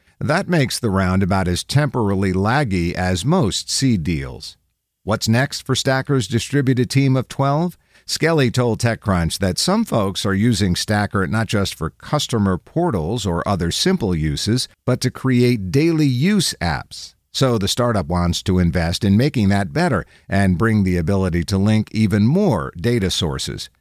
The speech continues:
think S A A S apps and the like, in time to allow for what we reckon is more rich app use cases. Finally, to whom does Stacker sell?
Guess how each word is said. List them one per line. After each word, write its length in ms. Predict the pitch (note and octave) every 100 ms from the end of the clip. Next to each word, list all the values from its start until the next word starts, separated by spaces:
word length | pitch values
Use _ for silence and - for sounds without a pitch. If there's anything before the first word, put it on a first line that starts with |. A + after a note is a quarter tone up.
| _ -
think 240 | C#3 B2 -
S 200 | B2+ B2
A 140 | A2
A 200 | G2 F#2+
S 220 | A2 -
apps 460 | - E2 C2 - -
and 180 | D#2 C#2+
the 80 |
like, 360 | C#2+ C#2+ D#2+ - _ -
in 220 | B2+ A#2+
time 380 | C3 D3+ F3 E3+
to 220 | C#3+ A#2
allow 320 | G2+ G2+ G2
for 180 | F#2 F#2+
what 240 | F#2 F#2 -
we 140 | A3
reckon 480 | D#3 G#2 - G#2+ A2+
is 180 | F3+ A2
more 300 | G#2+ G#2 G2
rich 500 | F#2+ D3+ F#3+ - -
app 280 | G2 F2+ D2+ -
use 260 | A2+ B2+
cases. 600 | - C#2 B1+ - - - _ _ _ _ _ _
Finally, 540 | D3+ G3 F3 G2+ G#2 - _ _ -
to 160 | C3
whom 240 | C#3+ G3+ E3+
does 160 | B2+
Stacker 400 | - C3 C3+ C3+
sell? 600 | - - A3 C3 C#2+ -